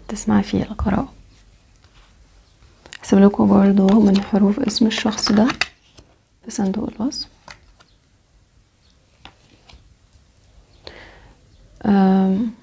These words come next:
انت هنا ممكن تكون حطيت نيتك على شخص انت بتحاول تنهي العلاقة معاه، بس هو الشخص ده متعلق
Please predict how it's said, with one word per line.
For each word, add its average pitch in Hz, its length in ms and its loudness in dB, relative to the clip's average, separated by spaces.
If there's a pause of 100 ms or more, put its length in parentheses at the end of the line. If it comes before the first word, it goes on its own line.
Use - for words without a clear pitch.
(360)
انت 208 160 4
هنا 233 240 8
ممكن 226 340 8
تكون 214 340 2
حطيت 226 460 2
نيتك 214 500 4
على 190 200 2
شخص - 400 -2
انت 240 460 4
بتحاول 226 800 4
تنهي 220 340 0
العلاقة 214 580 4
معاه، 196 320 2 (1160)
بس 208 200 4
هو 220 60 6
الشخص 214 380 0
ده 220 120 4
متعلق 208 480 4